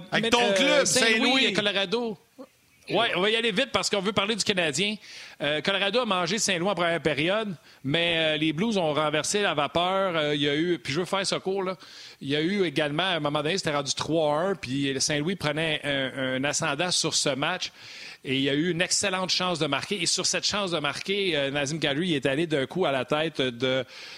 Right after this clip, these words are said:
Speaker 2: euh, Justin Falk. D'ailleurs, Kadri est demandé à rencontrer, euh, euh, les autorités de la Ligue nationale de hockey, sera suspendu. Mais là, les Blues sont tombés à quatre défenseurs. Et malgré tout,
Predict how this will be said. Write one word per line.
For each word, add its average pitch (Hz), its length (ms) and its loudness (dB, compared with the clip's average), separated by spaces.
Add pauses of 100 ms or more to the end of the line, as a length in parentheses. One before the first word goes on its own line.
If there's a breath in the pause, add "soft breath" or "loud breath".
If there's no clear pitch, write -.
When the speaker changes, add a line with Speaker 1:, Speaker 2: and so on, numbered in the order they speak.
(140 loud breath)
Speaker 2:
euh, 120 180 0
Justin 151 320 0
Falk. 160 260 -2
D'ailleurs, 156 360 0
Kadri 156 500 0
est 131 40 -2
demandé 131 300 0
à 143 140 0
rencontrer, 131 600 -2
euh, 110 200 -2 (960)
euh, 110 380 -2
les 117 200 -2
autorités 139 300 -2
de 160 60 2
la 143 60 2
Ligue 135 100 -2
nationale 131 260 -2
de 127 60 0
hockey, 123 200 -2
sera 131 240 -2
suspendu. 131 560 -2
Mais 151 120 0
là, 160 80 0
les 139 160 0
Blues 143 200 -2
sont 135 140 -2
tombés 139 240 -2
à 143 80 -2
quatre 170 160 -4
défenseurs. 143 500 -2
Et 156 80 -2
malgré 143 380 -2
tout, 190 180 -8